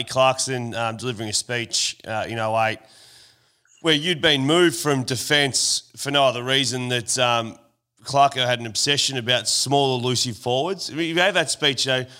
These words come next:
"They hate small, elusive forwards, and we've got plenty of them." And you played forward. So, I mean, you had one year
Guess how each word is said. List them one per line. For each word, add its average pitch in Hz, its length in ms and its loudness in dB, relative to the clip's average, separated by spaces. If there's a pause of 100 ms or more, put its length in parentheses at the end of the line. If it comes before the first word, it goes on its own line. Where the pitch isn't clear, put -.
(260)
"They 147 180 2
hate 139 300 -2
small, 143 400 0
elusive 127 380 -4
forwards, 117 420 -6
and 131 160 -8
we've 147 240 -4
got 147 260 -2
plenty 151 400 0
of 131 160 2
them." 104 300 -8
And 135 400 0
you 165 140 -2
played 165 260 2
forward. 165 340 2
So, 151 120 4
I 151 40 4
mean, 156 220 2
you 160 80 4
had 165 180 4
one 185 220 4
year 143 280 2